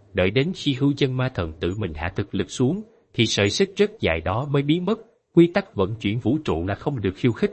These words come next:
Ờ, không được khiêu khích. Song sư phụ dù sao cũng là nhân vật nghịch thiên, ông tự nhiên muốn đột phá, muốn vượt qua, muốn đối lập tất cả, lần lượt khiêu khích.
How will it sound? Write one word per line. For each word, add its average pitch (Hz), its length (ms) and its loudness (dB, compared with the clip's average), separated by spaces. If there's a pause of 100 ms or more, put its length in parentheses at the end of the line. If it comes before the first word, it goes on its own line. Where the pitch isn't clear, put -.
(340)
Ờ, 101 180 2
không 151 340 -2
được 104 140 2
khiêu 113 180 2
khích. 196 200 0 (340)
Song - 240 0
sư 165 220 2
phụ 104 260 0
dù 113 180 4
sao 139 340 0
cũng 143 220 -4
là 110 160 0
nhân 131 260 -2
vật 104 260 0
nghịch 95 240 -2
thiên, 143 280 0 (340)
ông 131 240 -2
tự 95 100 2 (120)
nhiên 147 220 -2
muốn 180 200 -2
đột 87 200 -2
phá, 131 420 -4
muốn 143 220 -2
vượt 92 200 -2
qua, 120 340 -2 (240)
muốn 175 220 0
đối 170 160 6
lập 131 200 -2
tất 170 200 -2
cả, 98 320 -4 (300)
lần 117 200 2
lượt 113 200 2
khiêu 135 220 2
khích. 208 180 -2